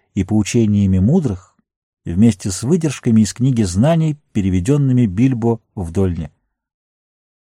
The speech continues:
Прочитав это, Сэм воскликнул: "Да вы почти завершили ее, Фродо!" "Я совсем завершил ее, Сэм.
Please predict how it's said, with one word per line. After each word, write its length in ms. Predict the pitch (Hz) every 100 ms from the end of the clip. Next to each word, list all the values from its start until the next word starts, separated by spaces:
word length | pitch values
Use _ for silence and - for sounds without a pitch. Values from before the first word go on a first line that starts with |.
| _ _ _ _ _ _ _ _
Прочитав 480 | - 90 107 170 170
это, 160 | 156
Сэм 280 | 151 - 160
воскликнул: 520 | 156 - 175 - 123
"Да 220 | 87 87 139
вы 120 | 214
почти 300 | 233 - 262
завершили 520 | 226 262 254 294 226
ее, 160 | 135 107
Фродо!" 420 | - 208 107 - _ _ _ _ _ _ _ _ _ _
"Я 160 | 92 127
совсем 360 | 135 - 139 113
завершил 440 | 98 92 - 85
ее, 140 | 78
Сэм. 320 | 73 90 80